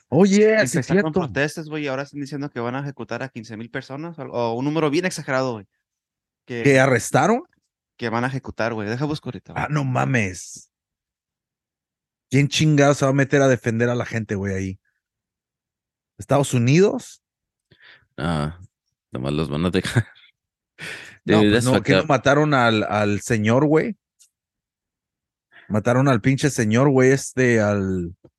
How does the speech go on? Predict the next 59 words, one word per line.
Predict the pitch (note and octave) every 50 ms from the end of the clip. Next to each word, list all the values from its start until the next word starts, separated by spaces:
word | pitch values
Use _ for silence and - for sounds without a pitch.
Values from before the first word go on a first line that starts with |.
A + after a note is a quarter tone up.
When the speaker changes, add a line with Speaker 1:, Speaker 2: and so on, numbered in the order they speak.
| _ _ _ _ _ _ -
Speaker 1:
al | F#2+ G#2
reportero. | G2+ A2+ G#2+ - A2 G#2 G2+ - B2+ B2+ C3 C#3+ D#3 E3 E3+ E3
¿No | C3+ D#3+
te | - C#3
acuerdas | B2+ - D3 D3 D3+ C#3 -
que | - C3 A#2
lo, | A#2 A2+ A2 G#2+ G#2 G2 G2 - _ _ _ _ _ _ _ _ _ - - _ -
a | G#2 A2+
mí | A#2 A#2 G#2+
suena | - - A#2+ A#2 A#2
bien | A2+ A2 G#2+ G2+
gacho, | F2 - - - - A2+
güey, | G2 G2 F#2+ G2
Speaker 3:
Oh, |
Speaker 1:
pero | F#2+ F#2+ F#2 F#2+
Speaker 3:
pero | F#2 F#2 F2
Speaker 1:
lo | E2+ E2+
Speaker 3:
esos | E2+ - A2
eran | F#2+ G2+
Speaker 1:
sacaron | G#2 B2 C3 C3 B2+
en | A#2
Speaker 3:
los | A#2 B2+
Speaker 1:
una | C3+ C3+ B2
maleta, | A#2 A#2 A2 G#2+ G#2+ F#2+ F#2+ G2 G2 A#2+ - - C3+ A2+
parece, | - G#2 G2 A2 B2+ - - C#3 B2+
güey? | B2+ B2 A#2 A#2 A2+ A2+ -
Speaker 2:
Ya | A#2+ A#2+ B2+
salió | B2 - C3 A#2+ B2 A#2+
que | - B2+
es | A#2 -
fake | C3 A#2+ -
news, | A2+ A#2 A#2 A2+ G#2+ - -
que | - A#2+ A2
Speaker 1:
Era | G#2+ C3 A#2+
Speaker 2:
mataron, | G#2 G#2+ A2 A#2 A2 G#2+ - A2 G#2+ A2+ A#2 A2 B2
iban | A#2+ A#2+ A#2+ B2 A#2+ A#2
a, | A2 G2+ F#2+ G2
según | - - G#2 A2 A2+
a | A2
matar | G#2 G#2 G2+ - G2 -
quince | - G#2+ - -
mil | G2+ G2+ G2+
personas. | - - - - E2+ - F2+
Speaker 3:
Órale, | F2 E2 D2 A#1 A1+ A1 G1+ G1+ -
Speaker 1:
Ya, | - G#2+ G#2+
Speaker 3:
ya. | -
Speaker 1:
es | - -
fake | - B2 G#2+
Speaker 2:
Ya, | G2+
Speaker 1:
news. | A#2 B2 D3 D#3 - - - -
Speaker 2:
ya. | - C#2+ G#1+ G#1 _ _ _ G2+ _
Speaker 3:
Sí, | - - C2+
está | C2 C2+ - - C#2+
Speaker 1:
There | - - -
you |
go, | - G2
Speaker 3:
exagerado | F#2+ F2+ - A1+ A#1+
eso. | A#1+
Speaker 1:
estamos | - - G2 F#2+ F#2+ G2 F#2 F2 - -